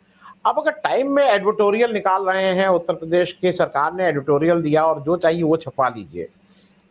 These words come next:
तो अब फिर ये लगता है कि पूरी तरह से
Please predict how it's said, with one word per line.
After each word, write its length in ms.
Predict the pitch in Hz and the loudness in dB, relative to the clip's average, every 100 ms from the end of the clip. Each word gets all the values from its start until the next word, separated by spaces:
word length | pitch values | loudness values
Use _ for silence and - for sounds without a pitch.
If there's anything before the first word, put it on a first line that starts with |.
| - | 0
तो 400 | 220 240 240 - | 2 2 0 -6
अब 200 | - 165 _ _ | -4 -4 _ _
फिर 140 | - 311 | -6 -2
ये 140 | 277 | 0
लगता 320 | 262 240 233 | 0 0 0
है 120 | 240 277 | 0 -2
कि 140 | 277 - - _ - | -6 -10 -18 _ -2
पूरी 220 | 214 269 | 0 0
तरह 260 | 269 220 202 | 2 2 0
से 340 | - 226 240 | 0 -2 -2